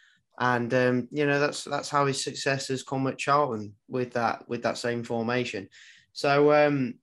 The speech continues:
yeah, I, to be perfectly honest, I actually expected him to start Castillo. Um, I thought he would because he's a natural left wing back, and, uh, I thought he might, sup-,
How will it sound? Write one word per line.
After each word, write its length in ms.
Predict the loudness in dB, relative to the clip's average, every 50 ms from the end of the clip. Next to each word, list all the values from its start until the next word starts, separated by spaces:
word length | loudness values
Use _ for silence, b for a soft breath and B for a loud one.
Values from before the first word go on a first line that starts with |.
| _
yeah, 260 | -4 0 0 2 2 2
I, 500 | 2 2 4 4 4 2 2 0 -4 -8 -16
to 80 | -20 -10 -8
be 120 | -8 -8
perfectly 540 | -4 0 2 2 2 2 0 -2 -2 -2 -2
honest, 300 | -2 -2 -4 -4 -4 -4
I 140 | -2 -2 -2
actually 280 | -2 -4 -6 -6 -6 -6
expected 440 | -8 -4 -4 -4 -4 -4 -6 -6
him 120 | -6 -6 -6
to 60 | -6
start 340 | -8 -6 -4 -4 -4 -4 -6
Castillo. 600 | -10 -12 -10 -6 -4 -4 -2 -2 -4 -6 -8 -12 b b b b b _ _ _ _
Um, 420 | -4 -2 -2 -2 -4 -4 -6 -10 -6 -2
I 240 | 0 0 0 0 -2
thought 320 | -4 -4 -2 -2 -2 -2
he 80 | -2 -2
would 300 | -2 -2 -2 -2 -4 -6 -6
because 220 | -8 -8 -6 -6 -8
he's 140 | -6 -6 -4
a 60 | -4
natural 400 | -4 -4 -4 -6 -6 -6 -4 -2
left 200 | -4 -4 -4 -6
wing 220 | -6 -6 -6 -6 -4
back, 320 | -2 -2 -2 -4 -6 -14 B B B B B B _ -4
and, 360 | -2 0 2 2 2 0 0
uh, 240 | 0 0 0 0 0
I 60 | -2 -4
thought 340 | -4 -4 -4 -4 -4 -4
he 120 | -4 -6 -4
might, 260 | -4 -4 -4 -6 -6
sup-, 200 | -8 -10 -10 -12